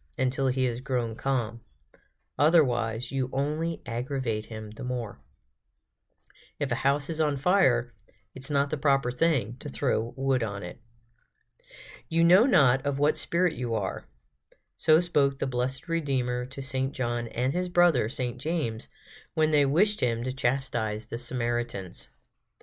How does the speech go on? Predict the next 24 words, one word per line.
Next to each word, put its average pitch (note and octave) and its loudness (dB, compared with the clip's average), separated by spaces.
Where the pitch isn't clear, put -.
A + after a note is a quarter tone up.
Ah, B2+ 6
what C3 2
sort F#3 0
of D#3+ -4
a E3 -6
spirit C#3+ 0
is C3+ -4
that? G#2 -2
Our C3+ 4
Redeemer C3+ 2
wished C3+ -2
to F3+ -2
say, A2 0
"It D#3 2
is C#3+ 2
not D3 2
my B2 2
spirit. A2 -4
My A#2+ 2
spirit B2 -2
is C3 -6
meekness D#3+ -2
and A2 -4
gentleness." A2+ -6